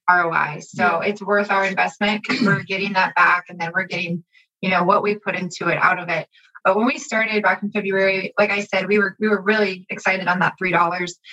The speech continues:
Speaker 2: And then we learned this is a lot of work. Like, it is work, manual work, prepping, polybagging, bubble wrapping.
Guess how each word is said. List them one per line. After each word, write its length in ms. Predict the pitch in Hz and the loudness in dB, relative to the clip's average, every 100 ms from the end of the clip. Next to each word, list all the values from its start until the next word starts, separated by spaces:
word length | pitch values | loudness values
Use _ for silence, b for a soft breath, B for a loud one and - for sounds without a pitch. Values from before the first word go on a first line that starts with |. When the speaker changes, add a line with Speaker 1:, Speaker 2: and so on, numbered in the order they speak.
| B B B _ 233 | B B B _ 2
Speaker 2:
And 140 | 233 | 4
then 320 | 240 233 226 220 | 4 2 0 0
we 160 | 233 | 0
learned 380 | 233 226 220 208 190 | 4 4 2 0 -2
this 200 | 254 - | -4 -2
is 120 | 370 | -4
a 100 | 415 | -2
lot 220 | 370 359 349 | 4 4 4
of 80 | 226 | 0
work. 320 | 226 247 247 | 2 2 2
Like, 200 | 208 202 - | -2 -4 -4
it 200 | - 220 | -2 0
is 260 | 226 240 220 | 0 0 0
work, 640 | 196 208 214 208 208 214 196 | 0 4 6 6 4 2 -4
manual 600 | 202 220 226 226 214 202 | -4 -2 0 -2 -2 0
work, 280 | 196 196 - - | 2 2 0 0
prepping, 580 | 214 220 214 208 208 196 | 0 0 -2 0 0 2
polybagging, 840 | 208 214 208 190 190 185 190 180 - _ _ | 2 2 0 -2 -2 -4 -6 -8 -10 _ _
bubble 260 | 240 220 226 | 2 4 4
wrapping. 600 | 208 190 202 196 180 | 4 2 -2 -6 -6